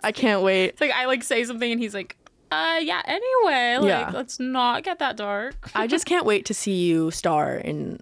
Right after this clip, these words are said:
Speaker 1: like, a movie. Honestly, about your life. <laughs>
Speaker 2: Literally.
Speaker 1: Honestly.
Speaker 2: I want to. Like, I wanna,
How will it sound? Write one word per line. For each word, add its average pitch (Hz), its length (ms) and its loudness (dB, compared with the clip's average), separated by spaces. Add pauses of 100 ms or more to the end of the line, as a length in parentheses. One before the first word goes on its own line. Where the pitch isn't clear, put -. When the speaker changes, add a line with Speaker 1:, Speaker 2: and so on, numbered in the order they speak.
Speaker 1:
like, - 340 -6 (280)
a 180 80 0
movie. 120 540 -4 (180)
Honestly, 311 300 4
about 208 200 0
your 165 100 4
life. 170 280 0
<laughs> 294 520 -2
Speaker 2:
Literally. 277 560 2 (160)
Speaker 1:
Honestly. 247 580 0 (420)
Speaker 2:
I 294 100 -2
want 294 380 0
to. 202 280 -2
Like, 220 180 -6
I 208 60 2
wanna, 208 400 -4